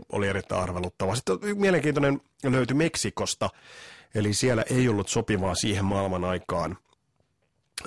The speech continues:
ä, ö, pitää Meksikon lippua esillä, eli se tul-, tulkittiin poliittiseksi eleeksi ihan,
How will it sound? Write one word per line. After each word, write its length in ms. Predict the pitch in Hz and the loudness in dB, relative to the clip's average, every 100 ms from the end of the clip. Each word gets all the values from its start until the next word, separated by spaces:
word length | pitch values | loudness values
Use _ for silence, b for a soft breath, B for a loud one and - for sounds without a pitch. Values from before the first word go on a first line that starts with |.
| - | -6
ä, 20 | |
ö, 60 | 110 113 104 101 95 | -4 -2 -2 -2 -4
pitää 540 | 113 - 107 98 98 95 131 | -6 -2 -2 0 -2 -6 -2
Meksikon 560 | 151 156 - 113 120 | -2 0 -4 -2 0
lippua 600 | 156 151 _ - 87 65 B B B B - | 0 -2 _ -8 -6 -6 B B B B -6
esillä, 440 | - 98 90 73 85 | -4 -2 -2 -4 -4
eli 120 | 101 | -4
se 120 | 113 | -2
tul-, 240 | 107 98 | -2 -2
tulkittiin 520 | 90 107 98 90 104 98 | -2 -2 -2 -4 -6 -2
poliittiseksi 720 | - 123 101 87 95 85 - 95 | 2 2 2 -2 -8 -8 -6 -4
eleeksi 340 | 92 90 - | -4 -4 -4
ihan, 180 | 104 | -4